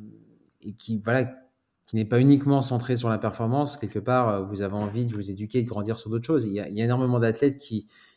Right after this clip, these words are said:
qui sont, euh, qui, qui ont cette appétence, mais ils ont besoin d'être en-, d'être accompagnés.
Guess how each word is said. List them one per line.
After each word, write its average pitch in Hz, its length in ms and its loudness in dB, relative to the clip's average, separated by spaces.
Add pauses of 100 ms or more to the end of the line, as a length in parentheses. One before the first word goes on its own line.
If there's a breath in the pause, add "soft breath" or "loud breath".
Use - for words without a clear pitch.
(180 soft breath)
qui 110 160 -12
sont, 117 380 -2
euh, 104 220 -2
qui, 110 340 -4
qui - 160 -4
ont 123 60 2
cette 120 180 0
appétence, 127 560 -2 (320 soft breath)
mais 110 100 2
ils 117 100 4
ont 117 60 4
besoin 117 240 4
d'être 123 200 2
en-, 120 180 2
d'être 113 180 0
accompagnés. 120 580 0